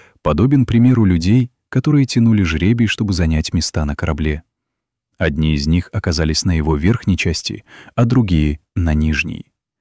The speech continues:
Когда оказавшиеся внизу хотели зачерпнуть воды, им приходилось проходить через разместившихся на палубе,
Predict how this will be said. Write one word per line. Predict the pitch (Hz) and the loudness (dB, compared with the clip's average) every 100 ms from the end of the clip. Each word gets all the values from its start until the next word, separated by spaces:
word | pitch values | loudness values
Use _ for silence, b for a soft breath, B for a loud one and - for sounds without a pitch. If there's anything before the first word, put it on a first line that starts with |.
| _ _ _ _ - | _ _ _ _ -6
Когда | 82 78 73 | -4 0 -2
оказавшиеся | 76 87 90 87 92 - 82 | -2 -2 -2 -2 -2 -2 -2
внизу | 85 82 98 | 0 0 0
хотели | 98 - 90 | -2 -2 -2
зачерпнуть | 80 85 - - 110 104 - | -2 -2 -4 -2 0 0 0
воды, | 76 76 123 120 B B B | -4 0 0 -2 B B B
им | 95 120 | 2 4
приходилось | 135 131 123 123 131 - | 2 0 2 2 2 0
проходить | 104 101 92 104 - | -4 -2 0 -2 -4
через | - 135 113 | -4 0 0
разместившихся | 104 90 95 - 107 - 101 - | 0 0 -2 -2 -4 -4 -6 -2
на | 90 | -2
палубе, | 82 117 98 76 - | 0 0 0 -2 -6